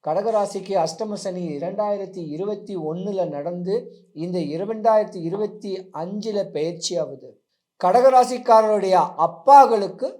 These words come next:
ஆவாது. கடகராசிக்கார ஆணா இருந்தாலும் பெண்ணா இருந்தாலும் தகப்பனுக்கு கண்டம். அப்படியாப்பட்ட ஒரு நேரமும் நடந்துகிட்டு இருக்கு. நோய்வாய்ப்படல படலாம்.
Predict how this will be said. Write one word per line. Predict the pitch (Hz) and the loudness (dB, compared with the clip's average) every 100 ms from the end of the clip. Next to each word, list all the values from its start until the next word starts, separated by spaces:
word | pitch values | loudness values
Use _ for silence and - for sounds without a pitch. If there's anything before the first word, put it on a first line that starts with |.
| - | -2
ஆவாது. | 170 160 139 120 113 110 _ _ _ _ _ 190 | 0 2 0 -2 -8 -20 _ _ _ _ _ 0
கடகராசிக்கார | 233 269 277 269 269 254 240 233 | 4 6 6 4 0 4 6 8
ஆணா | 202 220 269 269 | 6 6 4 2
இருந்தாலும் | 247 226 220 220 247 294 240 | 2 2 4 4 4 -2 -4
பெண்ணா | 214 233 262 | -4 0 2
இருந்தாலும் | 247 220 220 214 262 - | 0 2 2 2 -2 -2
தகப்பனுக்கு | 196 247 262 269 240 - 254 285 | 0 2 2 2 0 -4 -8 -6
கண்டம். | - 254 254 254 196 175 - _ _ _ _ 202 | 2 2 2 -2 -2 -6 -12 _ _ _ _ 0
அப்படியாப்பட்ட | 220 285 294 262 254 247 | 0 6 6 6 4 4
ஒரு | 220 208 | 2 2
நேரமும் | 196 202 220 214 190 226 | -2 0 2 2 0 -4
நடந்துகிட்டு | 247 226 226 220 185 | -2 -2 0 -2 -4
இருக்கு. | 185 180 170 - - _ _ _ _ _ _ _ _ 151 | -6 -8 -10 -10 -18 _ _ _ _ _ _ _ _ -6
நோய்வாய்ப்படல | 170 202 196 190 180 175 170 156 | -2 0 2 2 2 0 -2 -4
படலாம். | 147 147 143 135 | -4 -2 -4 -4